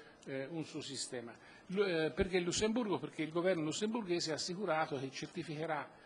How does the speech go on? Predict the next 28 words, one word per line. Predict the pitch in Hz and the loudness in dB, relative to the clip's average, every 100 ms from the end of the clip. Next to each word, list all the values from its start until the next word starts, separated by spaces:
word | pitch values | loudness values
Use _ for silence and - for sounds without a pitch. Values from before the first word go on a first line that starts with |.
| - - - | -20 -20 -18
una | - 120 | -10 -6
volta | 139 135 | -4 -6
che | 120 | -8
l'ha | 117 | -8
fatto | 139 131 | -8 -8
la | 113 | -8
Commissione | 117 123 - 135 | -8 -10 -10 -10
questo | 113 147 | -10 -12
sistema, | 196 170 139 123 | -10 -8 -6 -6
certificherà | 127 - 156 143 147 | -10 -8 -8 -4 -4
la | 127 | -4
sua | 143 | -4
conformità | 135 151 143 120 117 123 123 - - - - | -6 -6 -6 -6 -4 -6 -6 -12 -20 -20 -10
ai | 113 110 123 123 | -4 -2 -2 0
ga-, | 127 120 | 0 2
ai | 117 123 | -2 -2
criteri | 165 151 139 123 | -4 0 2 0
di | 120 | -2
garan-, | 127 131 131 127 120 120 | 0 0 -2 -6 -8 -8
e | 131 | -4
alle | 135 131 | -4 -2
garanzie | 143 143 135 131 131 | -2 -2 -4 -2 0
a | 120 | 0
cui | 131 | -2
prima | - 131 | 0 -2
ho | |
fatto | 117 120 117 | -2 -6 -6
cenno. | - 98 101 - | -10 -10 -14 -18